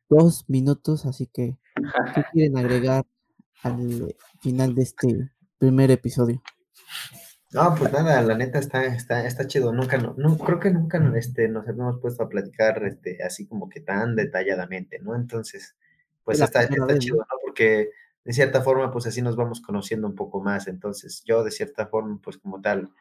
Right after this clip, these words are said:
Speaker 3: aún no los conozco al cien por ciento. Entonces, creo que, que
Speaker 2: <laughs>
Speaker 3: esta
Speaker 2: Un
Speaker 3: parte
Speaker 2: año, güey,
Speaker 3: está,
Speaker 2: todavía no, güey.
Speaker 3: está
Speaker 1: Un
Speaker 3: chido.
Speaker 1: año. Pero yo siento que fue... De
Speaker 3: Es
Speaker 1: frío,
Speaker 3: que,
Speaker 1: ¿no?
Speaker 3: es
Speaker 2: No,
Speaker 3: que
Speaker 2: sí,
Speaker 3: yo
Speaker 2: güey,
Speaker 3: siento que
Speaker 2: ya
Speaker 3: una
Speaker 2: se
Speaker 3: persona,
Speaker 2: acaba.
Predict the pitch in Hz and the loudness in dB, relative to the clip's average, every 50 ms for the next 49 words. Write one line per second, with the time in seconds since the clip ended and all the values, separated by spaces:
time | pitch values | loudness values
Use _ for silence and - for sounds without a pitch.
0 | _ _ _ - 95 104 107 110 110 107 101 98 98 - - 104 98 101 101 - | _ _ _ -2 0 0 0 0 -2 -2 -4 -4 -4 -6 -6 -4 -4 -4 -4 -4
1 | - 92 95 - - 98 98 - 92 92 - 117 123 123 123 92 90 92 - 104 | -6 -6 -4 -4 -6 -6 -4 -6 -8 -6 -4 -4 -4 -4 -4 -8 -10 -8 -8 -10
2 | 101 - - - - - 107 104 101 - - - - - _ - - - 151 - | -10 -10 -12 -18 -10 -6 -6 -6 -6 -8 -12 -14 -14 -14 _ -8 -6 -4 -2 -2
3 | - - - - - - - - 127 127 127 131 131 131 139 151 147 147 143 135 | -4 -6 -10 -12 -10 -10 -8 -4 2 6 8 8 8 8 8 6 6 6 6 6
4 | 135 135 135 127 123 120 123 123 123 123 120 117 117 120 120 117 117 - - _ | 6 6 4 4 4 4 4 4 4 2 2 2 2 2 2 0 -4 -8 -10 _
5 | _ _ - - 127 127 123 123 123 123 123 131 131 127 127 123 123 - - _ | _ _ -10 -6 -4 -2 0 0 0 0 0 -2 -2 -2 -4 -6 -6 -10 -16 _
6 | - - 139 160 175 - 208 180 190 - - - 170 175 151 139 160 170 156 156 | 0 4 4 4 4 4 2 0 0 -2 0 2 2 4 6 6 6 6 6 6
7 | 170 208 202 196 - - 151 - - - - 180 175 160 202 202 185 180 175 165 | 8 8 8 8 6 2 -2 -4 -6 -2 0 2 2 4 6 6 8 8 6 6
8 | 156 151 160 151 139 - - - 156 160 165 156 143 127 131 127 117 120 - 120 | 4 4 2 2 2 2 2 2 2 2 4 4 4 4 2 2 2 4 4 4
9 | 120 120 127 117 107 104 | 6 6 4 2 2 0